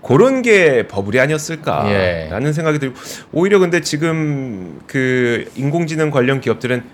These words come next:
Speaker 1: 모르겠습니다. 인공지능 기업들 가운데도 그 중소형주가 밸류에이션이 얼마인지는 저는 잘 모르니까.
Speaker 2: 음.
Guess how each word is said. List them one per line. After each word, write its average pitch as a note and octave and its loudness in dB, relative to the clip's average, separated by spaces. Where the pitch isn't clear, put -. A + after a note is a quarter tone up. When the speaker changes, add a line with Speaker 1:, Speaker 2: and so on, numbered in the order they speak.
Speaker 1:
모르겠습니다. C3+ 0
인공지능 F3 0
기업들 D3 0
가운데도 A#2+ 0
그 A#2+ -2
중소형주가 D#3 2
밸류에이션이 C3+ 2
얼마인지는 A#2 -2
저는 A2+ -2
잘 G#2+ -4
모르니까. G#2+ 0
Speaker 2:
음. G#2+ -2